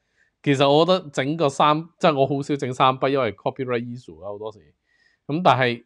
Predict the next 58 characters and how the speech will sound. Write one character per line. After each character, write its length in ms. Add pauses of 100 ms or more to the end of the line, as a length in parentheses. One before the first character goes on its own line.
呃， 260 (580)
依 200
個 120
整 220
個 120
三 300
跛， 120
因 160
為 100
我 400
由 100
於 180
如 120
果 160
copyright 280
issue 440
許 60
可 80
嘅 220
話 180
呢， 60 (580)
我 80
好 60 (220)
樂 40
意 100
整 160
三 240
跛 140
嘅， 260
其 60
實， 60 (160)
因 140
為 300
整 220
三 300
跛 220
係 140
好 80
啲 60
嘅， 280 (100)
其 60
實 100 (120)
好 180
聽 320
啲 60 (140)
嘅 100
嗰 140
件 140
事。 140 (500)
同 120
埋 360
大 180
家 140
有 100
個 80
印-， 420
有 140
個 120